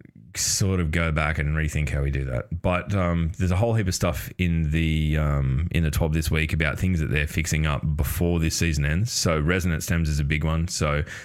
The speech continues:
you can go in if you've not done that. I haven't. I never bothered with it because it was one of those things that was like, uh, everyone made it sound like pulling teeth, so I didn't do it. But it's a whole heap easier now. So, um, you can, you can go in and do that, read the tob,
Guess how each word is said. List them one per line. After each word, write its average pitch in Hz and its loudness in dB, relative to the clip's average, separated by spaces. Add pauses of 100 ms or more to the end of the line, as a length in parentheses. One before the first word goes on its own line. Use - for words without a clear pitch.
(120)
you 78 -4
can 85 2
go 90 0
in 87 0
if 82 0
you've 87 0
not 87 0
done 82 0
that. 92 0
I 85 0
haven't. 87 -2
I 78 0
never 78 0
bothered 76 0
with 78 2
it 78 -2
because 76 0
it - -4
was 78 -2
one 87 2
of 80 0
those 76 0
things 78 0
that 73 -4
was 73 0
like, 71 -2
uh, - -2 (360)
everyone 80 0
made 78 0
it - -2
sound 76 0
like 71 0
pulling 73 0
teeth, 92 0
so - -2
I 76 2
didn't 78 0
do 95 0
it. - -2
But 85 -2 (440)
it's 92 0
a 101 0
whole 107 0
heap 92 0
easier 85 0
now. 71 0
So, 80 0
um, 73 -2 (120)
you 82 -2
can, 87 0
you 87 0
can 90 0
go 95 0
in 87 0
and 90 0
do 85 0
that, 90 0
read 87 0
the 78 -2
tob, 80 -2